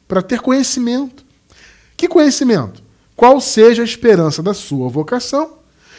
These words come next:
e quais as riquezas da glória da sua herança nos santos." Dezenove. E mais, né? "E qual a sobreexcelente grandeza do seu poder sobre nós, os que cremos." Nós cremos como consequência, tá? Mais uma vez,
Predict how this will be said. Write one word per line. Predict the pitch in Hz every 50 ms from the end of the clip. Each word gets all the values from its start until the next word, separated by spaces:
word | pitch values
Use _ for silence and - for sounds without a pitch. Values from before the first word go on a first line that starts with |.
| - _ _
e | - 311 320
quais | 320 - - - - 262 262 302 330 349 349 311 285
as | 302 277 233
riquezas | 196 226 214 - - - 202 214 233 240 220 240 214
da | 190 - 240 220
glória | 180 143 147 151 156 165
da | 160 180 180
sua | 175 - - 202 196
herança | 170 131 127 123 - 139
nos | 147 214 262 -
santos." | - - 147 135 131 131 127 - - - _ _ _ _ _ _ _ _ _ _
Dezenove. | 120 123 147 147 135 117 98 90 87 90 _ _ _ _ _ _ _ _ _ _ _ _ _ _ _ _ _ _ _ _ _ _ _ _ _ _
E | 196 240
mais, | 269 233 180 175 165 117 101
né? | 127 165 220 - - _ _ _ _ - - - -
"E | - 285
qual | 294 - - - - 220 240 262
a | 262 240
sobreexcelente | 208 - - - - - - 294 330 349 359 349 320 311 294 277 262 285 320 302 - - - 294 277 269 247 220 220 233 254 269 269 254 - 269
grandeza | 226 214 262 262 254 226 190 165 160 208 240 277 285 240 262
do | 254 247 226
seu | 180 - 240 240
poder | 240 - 240 220 185 240 254 240
sobre | - - 262 254 277 262
nós, | 247 247 269 269 254 175 117 - - - _ _
os | - 120 -
que | - 226
cremos." | 226 233 - 247 311 349 330 233 131 98 - - _ _ _ _ _ _ _
Nós | 123 135 139 -
cremos | - - 147 156 175 214 -
como | - - 220 214 175
consequência, | - 202 214 208 - 285 277 - - 202 208 220 208 156 - - 101 95
tá? | - - 160
Mais | 147 131 131 127
uma | 165 226 269
vez, | 233 196 165 123 98 -